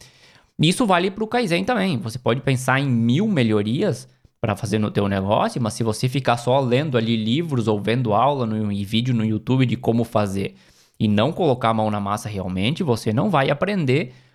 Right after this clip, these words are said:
ou saber se essas melhorias vão funcionar. Então, não tenha tanto temor ali com relação às mudanças. Vai fazendo e no meio do caminho ajustando as coisas conforme você for, eh, se deparando com os problemas, né?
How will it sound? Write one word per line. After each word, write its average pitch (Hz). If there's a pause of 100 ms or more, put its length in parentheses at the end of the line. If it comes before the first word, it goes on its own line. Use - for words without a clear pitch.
(120)
ou 147
saber 185
se 214
essas 196
melhorias 185
vão 175
funcionar. 175 (300)
Então, 151
não 123
tenha 147
tanto 160
temor 131
ali 135
com 135
relação 117
às 127
mudanças. 107 (460)
Vai 110
fazendo 143
e -
no 170
meio 135
do 160
caminho 151
ajustando 170
as -
coisas 143
conforme 135
você 139
for, 139 (320)
eh, 113
se 131
deparando 160
com 170
os 160
problemas, 220
né? 113